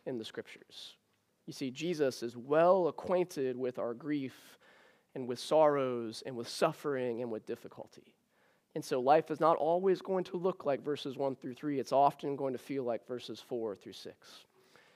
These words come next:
And as I'm getting older, I'm learning more and more that the reality of the Christian life is a simultaneous increase of both joy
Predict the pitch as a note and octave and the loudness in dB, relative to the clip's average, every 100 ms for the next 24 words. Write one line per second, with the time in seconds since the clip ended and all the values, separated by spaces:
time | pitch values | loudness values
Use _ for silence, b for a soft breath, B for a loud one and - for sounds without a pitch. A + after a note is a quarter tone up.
0 | b F#3 A3+ C4+ B3+ G#3+ F3 A#3 B3+ G3 | b 8 10 10 10 10 12 12 12 10
1 | E3+ F3+ A3 A#3+ G#3 F#3 G3+ A3 G3+ F#3 | 8 12 12 12 12 10 8 8 8 8
2 | F3+ D#3 b b b - E3 F#3+ F#3+ F#3+ | 8 8 b b b 2 4 8 8 12
3 | G3+ C4 C#4+ C#4+ A3+ A#3 C4 B3 A#3+ A3 | 12 12 12 12 4 2 0 2 4 8
4 | F#3 D#3+ C#3 - E3+ D3+ - - G#3 B3+ | 10 8 4 0 2 0 0 6 10 10
5 | C4 - A#3+ A#3+ G#3+ - G3 - E3 D3 | 8 4 4 6 6 8 6 4 2 0
6 | - - B2+ D3 - D#3+ F#3+ G3 D#3+ F#3+ | 0 0 0 -4 8 10 10 4 -2 4
7 | F#3+ G#3+ B3 C4+ | 6 8 4 2